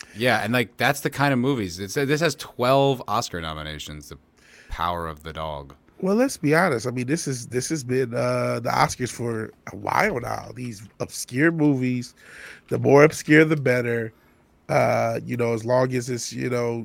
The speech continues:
Speaker 2: gay cowboys eating pudding, as we said, or, or just some really obscure premise, and it's, like, really, you know, powerful and empowering, and people cry for no reason in the movie,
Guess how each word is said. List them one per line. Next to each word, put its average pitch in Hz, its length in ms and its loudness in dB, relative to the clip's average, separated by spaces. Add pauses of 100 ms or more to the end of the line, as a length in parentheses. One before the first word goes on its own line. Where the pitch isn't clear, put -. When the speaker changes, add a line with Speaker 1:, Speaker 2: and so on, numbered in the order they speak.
(160)
Speaker 2:
gay 127 240 0
cowboys 135 560 2
eating 131 200 -4
pudding, 120 420 -6
as 120 160 -6
we 113 80 -8
said, 113 360 -6
or, 110 180 -6
or 120 40 -8
just 117 240 -12
some 127 260 -2 (480)
really 131 280 6
obscure 151 420 6
premise, 147 800 4 (680)
and 131 160 0
it's, 123 180 -4
like, 127 220 0
really, 131 300 0
you 143 240 -2
know, 139 180 0
powerful 147 640 2
and 147 100 2
empowering, 139 800 -2 (520)
and - 100 -20
people 139 280 -12
cry 139 360 0
for 139 160 -8
no 139 140 0
reason 143 460 -4
in 143 40 -10
the 147 80 -6
movie, 127 580 -6